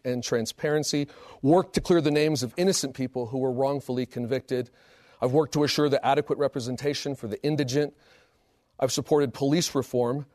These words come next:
but not defunding the police. I've balanced aggressively holding people accountable who break the law,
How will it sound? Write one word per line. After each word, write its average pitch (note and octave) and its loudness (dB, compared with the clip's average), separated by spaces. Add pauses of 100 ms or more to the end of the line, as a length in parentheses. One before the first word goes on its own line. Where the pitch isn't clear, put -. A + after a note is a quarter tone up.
(180)
but C3+ -2
not C#3 -2
defunding C#3 -2
the G#2 -10
police. A2+ -6 (760)
I've C3 0
balanced D#3+ 4
aggressively D3+ 2
holding D3+ 0
people E3+ -4
accountable D3+ 0
who C3+ -4
break C#3 0
the B2+ -2
law, A#2+ 2